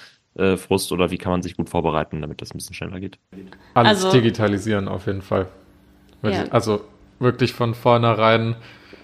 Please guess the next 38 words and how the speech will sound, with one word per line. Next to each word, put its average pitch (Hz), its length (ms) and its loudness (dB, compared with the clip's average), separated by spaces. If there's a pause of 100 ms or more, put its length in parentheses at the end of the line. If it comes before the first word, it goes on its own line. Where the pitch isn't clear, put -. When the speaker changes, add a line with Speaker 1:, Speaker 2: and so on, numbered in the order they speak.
(120)
Speaker 2:
ähm, 107 420 2 (300)
alle 120 240 6
Dokumente, 120 520 0
die 113 100 0
man 113 160 0
irgendwie 127 260 2
brauchen 120 460 2
kann, 110 340 -2 (140)
einmal 117 260 4
einscannen, 120 500 2
dass 110 200 0
man 110 120 -2
die 107 200 0
immer 110 320 2
schön 120 260 2
in 110 140 0
einem 110 180 2
Ordner 110 340 2
hat, 107 160 -4
dass 110 140 -2
man 110 140 -2
nicht 110 180 -6
den 113 100 4
ganzen 123 320 2
Tag 123 240 4
sucht 131 220 4
und 127 80 0
sich 117 180 2
denkt, 117 240 2
"Ah, 117 280 6
scheiße, 120 480 2
wo 117 100 6
habe 120 140 6
ich 117 100 0
denn 120 180 2
mal 113 200 2
meinen 113 180 2
Impfpass 131 680 0